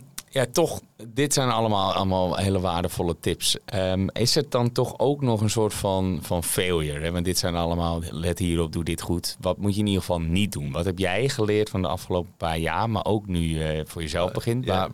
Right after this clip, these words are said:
Speaker 1: waar, waarvan zeg je, Rapenda en luisteraar, "Pas op, doe dit niet"?
Speaker 2: Eh, pas op dat je niet te veel tegelijk doet.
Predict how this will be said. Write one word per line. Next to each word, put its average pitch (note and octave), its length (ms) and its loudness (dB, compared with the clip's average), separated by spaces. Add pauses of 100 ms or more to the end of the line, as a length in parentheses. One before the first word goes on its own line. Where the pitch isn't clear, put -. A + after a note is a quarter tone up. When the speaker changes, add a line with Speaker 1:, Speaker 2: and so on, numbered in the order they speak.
(140)
Speaker 1:
waar, F#2+ 260 -2 (360)
waarvan A#2+ 260 2
zeg A#2+ 220 2
je, A#2+ 280 2 (260)
Rapenda A2 600 2
en A2 160 2
luisteraar, A2+ 680 2 (200)
"Pas A2 220 0
op, E2 240 -2
doe F2+ 160 2
dit F#2 200 0
niet"? D2+ 300 -6 (1900)
Speaker 2:
Eh, F2+ 180 -2 (920)
pas A2+ 220 2
op C3+ 160 0
dat A2+ 180 2
je G#2 200 4
niet G#2 280 2
te G2+ 100 -6
veel F#2 420 2 (520)
tegelijk E2 420 -4
doet. - 240 -18